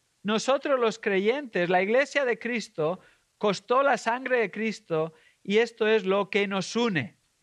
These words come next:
Hermanos, no nos unen las denominaciones. Nos une Cristo. Nosotros, gracias a Dios, en España hemos podido iniciar hace unos años un seminario, se llama Seminario Berea, es parte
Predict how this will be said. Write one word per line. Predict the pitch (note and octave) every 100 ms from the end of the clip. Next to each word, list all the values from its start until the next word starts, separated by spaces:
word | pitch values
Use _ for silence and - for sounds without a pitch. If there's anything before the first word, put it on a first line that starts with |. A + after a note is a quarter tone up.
| _ _ _ _ _ _ -
Hermanos, | F#3 A#3 C#4 B3+ E3+
no | G3 C4+
nos | C#4 -
unen | C4+ C4
las | A#3+ A#3
denominaciones. | A#3 A#3 A3 G#3 G3+ G3 G#3+ A3 G3+ C3 A2+ - - _ _ _ _ _ _ _ _ _ _ _ _ _ _ _ _ _
Nos | F#3+ G#3 -
une | B3+ A#3+
Cristo. | A#3 G#3 F3+ - - - _ _ _ _ _ _ _ _
Nosotros, | F3+ E3 B3 A#3 F#3+
gracias | G3 G#3 G#3+ F#3+
a |
Dios, | F3 A3 C4 - -
en | E3
España | - G#3 A3+
hemos | A3 G3
podido | G3 F#3+
iniciar | F#3 E3+ G#3+ A#3+
hace | - G3+
unos | F3+ -
años | G#3+ A3 G3 _ -
un | F#3+
seminario, | F#3 G3+ F#3+ A3 A#3+ F3+
se | -
llama | F3+ F#3+ F#3+ - _
Seminario | - F#3+ E3 E3+ F#3+ G3 F#3
Berea, | F#3 G#3 F3
es | D3+
parte | - E3+ E3+ F#3 F3